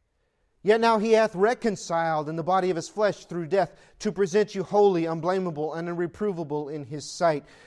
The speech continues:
You see the descriptors there as, as the Bible is detailing for us the worldly mind? The worldly mind that produces worldly behavior is a dead mind.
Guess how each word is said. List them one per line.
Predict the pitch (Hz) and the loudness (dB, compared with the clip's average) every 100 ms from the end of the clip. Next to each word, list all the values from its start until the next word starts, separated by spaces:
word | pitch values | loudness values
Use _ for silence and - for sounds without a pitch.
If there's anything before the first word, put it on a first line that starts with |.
| - | -14
You | 180 214 | -4 -4
see | 214 254 277 | -2 -2 -2
the | 254 254 | -2 -4
descriptors | 233 - - 262 - 262 208 | -6 -8 -8 -8 -6 -6 -2
there | 247 254 | -2 0
as, | 214 160 - _ - | -2 -6 -18 _ -10
as | 175 | -6
the | 180 | -4
Bible | 190 214 226 214 | 0 0 0 -2
is | 175 - _ _ | -6 -10 _ _
detailing | 202 233 233 220 226 226 | -4 -4 -4 -4 -2 -4
for | 202 220 | -2 -2
us | 220 - | -2 -2
the | 190 | -4
worldly | 156 196 214 190 196 | 2 4 4 4 0
mind? | 185 180 196 226 214 - _ _ _ _ _ _ _ | -2 -4 -4 -6 -10 -16 _ _ _ _ _ _ _
The | 196 180 | -2 0
worldly | 180 262 302 311 269 302 | 2 4 4 4 0 -2
mind | 254 208 214 226 214 | -2 -2 -2 -2 -2
that | 202 | -2
produces | 196 190 214 202 160 | -4 -4 -4 -6 -6
worldly | 170 226 262 240 262 | -2 0 0 -2 -4
behavior | 214 233 185 226 190 214 | -4 -6 -2 -2 0 -2
is | 214 214 | -2 -2
a | 185 160 | -2 -4
dead | 123 214 233 233 185 139 - | 0 2 4 2 0 -4 -10
mind. | 139 143 127 110 92 87 | -8 -6 -6 -12 -18 -20